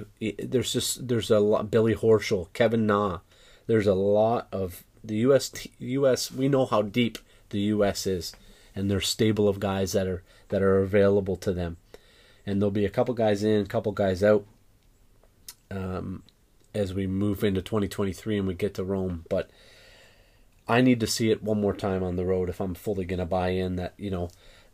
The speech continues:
Morikawa and Cantley and Bryson and Xander and J T and Brooks and Spieth and, and these guys are,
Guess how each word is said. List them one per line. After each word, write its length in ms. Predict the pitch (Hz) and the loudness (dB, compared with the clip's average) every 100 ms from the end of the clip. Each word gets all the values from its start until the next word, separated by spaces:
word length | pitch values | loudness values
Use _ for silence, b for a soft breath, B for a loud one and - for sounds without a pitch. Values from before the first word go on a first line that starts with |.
| - - - 143 | -20 -20 -12 -2
Morikawa 840 | 120 104 98 - 107 95 95 90 | 2 2 2 0 0 2 0 -2
and 180 | 85 - | -6 -8
Cantley 600 | - 107 101 - 98 92 | -4 -2 -2 -4 -4 -4
and 160 | 90 | -4
Bryson 460 | 92 98 95 - 98 | -2 0 -2 -4 -4
and 140 | 92 | -4
Xander 560 | 92 101 98 95 98 92 b b b | -2 -2 0 -2 -2 -4 b b b
and 200 | 107 101 | -6 -4
J 200 | 95 101 | 0 0
T 360 | 98 - 107 101 | 0 -4 -2 0
and 200 | 95 92 | -2 -2
Brooks 360 | 104 98 - 104 | -2 -2 -4 -6
and 100 | 95 | -6
Spieth 480 | - 107 101 90 | -6 -4 -4 -4
and, 180 | 98 92 - | -6 -6 -8
and 240 | 98 95 | -6 -2
these 200 | 98 95 | -2 -4
guys 380 | - 98 92 92 | 0 2 2 2
are, 200 | 95 87 | 0 0